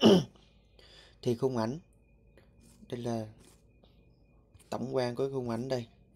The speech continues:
Có rất là nhiều. Khung ảnh chúc mừng, khung ảnh năm mới, khung ảnh Valentine,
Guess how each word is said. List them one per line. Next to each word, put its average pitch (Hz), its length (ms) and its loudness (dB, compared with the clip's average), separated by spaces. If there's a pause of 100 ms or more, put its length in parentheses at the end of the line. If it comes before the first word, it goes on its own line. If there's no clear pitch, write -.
(460)
Có 139 140 -2
rất 147 180 -4
là 127 60 -4
nhiều. 117 320 -2 (1120)
Khung 113 160 -6
ảnh 113 140 -6
chúc 127 180 -10
mừng, 113 300 -6 (420)
khung 120 180 -6
ảnh 117 120 -2
năm 123 180 -6
mới, 143 300 -4
khung 123 180 -8
ảnh 117 120 -6
Valentine, 127 680 -4